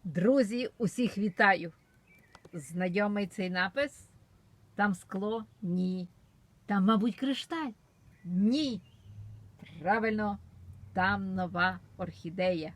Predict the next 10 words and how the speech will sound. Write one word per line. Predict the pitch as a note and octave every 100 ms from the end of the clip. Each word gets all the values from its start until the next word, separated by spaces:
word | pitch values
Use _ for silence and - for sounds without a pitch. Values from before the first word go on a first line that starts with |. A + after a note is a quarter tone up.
| - - - - - -
Крихка, | - G#3 F3+ - - G3+ G#3 F#3+ - - -
ніжна, | E3+ E3 F#3 A#3 B3+ G3 D#3+ F3 -
делікатна | E3+ E3+ F3+ D#3 - G#3 C#4+ - G3+ G3 - - -
нова | E3 D#3+ D3+ F#3+ -
орхідея. | - F3 - F3+ E3 D3+ D3+ _ - - - - - - - - - - - - - - -
Прийшла | F#3+ E3+ - - G#3 D4+
до | B3
мене | G3+ F#3 G#3 F#3+
сьогодні | - F3+ F3+ F3+ F3+ F3 - - F3+
ось | - -